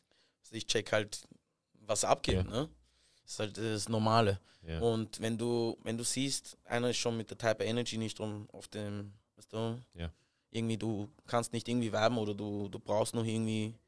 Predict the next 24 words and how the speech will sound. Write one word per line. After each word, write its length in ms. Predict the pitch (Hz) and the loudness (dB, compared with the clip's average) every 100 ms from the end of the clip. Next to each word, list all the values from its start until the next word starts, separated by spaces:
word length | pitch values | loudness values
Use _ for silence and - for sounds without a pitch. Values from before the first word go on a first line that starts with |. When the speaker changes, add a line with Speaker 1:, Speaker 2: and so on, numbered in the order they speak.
| _ | _
Speaker 2:
Mhm. 320 | 95 92 92 101 _ - | -8 -4 -4 -8 _ -8
Speaker 1:
ja? 180 | 120 135 - _ _ _ _ _ | -6 -6 -8 _ _ _ _ _
Dann 560 | - 110 107 107 104 - | -4 -2 -2 -2 -4 -6
wird 160 | 113 113 | -8 -6
das 140 | - | -4
nicht 160 | 110 - | -6 -4
so, 300 | 101 101 98 - | -4 -6 -8 -16
weißt 160 | - - | -16 -6
du? 180 | 107 107 | -6 -6
Dann 120 | 104 | -8
kannst 300 | 98 110 110 | -6 -4 -4
du 60 | 113 | -2
nicht 240 | 113 104 | -2 -2
so 200 | - 98 - | -4 -4 -4
gleich 440 | 104 104 101 - | -2 -2 -2 0
reingehen, 420 | 104 110 98 98 | 0 0 -2 -8
weißt 180 | 98 - | -8 -4
du? 180 | 113 131 | -2 -2
Speaker 2:
Ja. 80 | 85 | 0
Speaker 1:
Außer 240 | 107 120 110 | 2 2 -2
es 80 | 110 | -4
ist 160 | 101 | -4
jetzt 180 | 110 - | -6 -2
so 260 | 113 104 | -2 -2